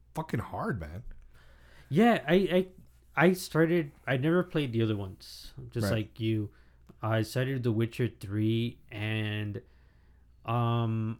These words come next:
Speaker 2: I took it as, like, a normal, like, open world game. I started doing, like, missions here and there.
Speaker 1: Yeah.
Speaker 2: And then I think I took, like, a wrong path
Speaker 1: <laughs>
Speaker 2: somewhere.
Speaker 1: Yeah.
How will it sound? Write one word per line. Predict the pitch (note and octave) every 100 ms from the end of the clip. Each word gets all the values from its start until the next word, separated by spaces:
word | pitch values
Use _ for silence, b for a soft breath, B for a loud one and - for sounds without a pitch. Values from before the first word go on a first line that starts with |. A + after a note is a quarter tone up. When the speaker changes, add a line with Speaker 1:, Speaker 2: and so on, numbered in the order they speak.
| -
Speaker 2:
I | B2+
took | B2 - E3+
it | F#3
as, | F#3
like, | F3 D3
a | C#3
normal, | B2 A#2+ C3+ C#3+
like, | B2+ A#2+
open | B2 B2+ C3 B2+
world | C3+ B2+
game. | - C#3 C#3
I |
started | B2+ B2+ A#2
doing, | A2+ A#2 A#2
like, | A2+ A2 - -
missions | A#2 A#2 A#2+ A#2 A2+
here | - A2+
and | A2+ G#2+
there. | G2 G#2+ B2+ B B B
Speaker 1:
Yeah. | F#2 B B B -
Speaker 2:
And | A#2+ A#2
then | C3 C#3 C3+ B2+
I | B2
think | D#3 D#3
I | F#3+
took, | G3
like, | G3+ F#3+
a | C#3
wrong | G#2 G#2 A2+ C3+ -
path | A2 G2 C3 D3 - - - D#3+
Speaker 1:
<laughs> | - D#3
Speaker 2:
somewhere. | - - F#3 G3 G#3+ A3 -
Speaker 1:
Yeah. | A#2 A2 G#2+